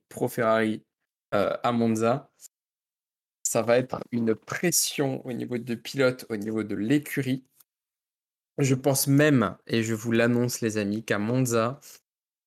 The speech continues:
on aura une stratégie Ferrari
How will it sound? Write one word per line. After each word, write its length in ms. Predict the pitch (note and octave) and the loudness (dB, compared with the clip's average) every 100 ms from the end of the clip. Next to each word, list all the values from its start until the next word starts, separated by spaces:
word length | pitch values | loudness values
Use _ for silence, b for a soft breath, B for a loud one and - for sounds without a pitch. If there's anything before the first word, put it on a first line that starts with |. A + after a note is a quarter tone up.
| _ - | _ -4
on 200 | A#2+ C3 | 2 4
aura 400 | C3+ A#2 A#2+ A2+ | 4 4 2 0
une 260 | A2 G#2+ G#2 | -2 -6 -6
stratégie 560 | - D3 C#3 C#3 B2+ | -4 -4 -2 -4 -4
Ferrari 760 | B2+ C3+ A2+ A2+ A#2 A2+ A#2+ D3 | -4 -2 0 0 -2 -4 -6 -8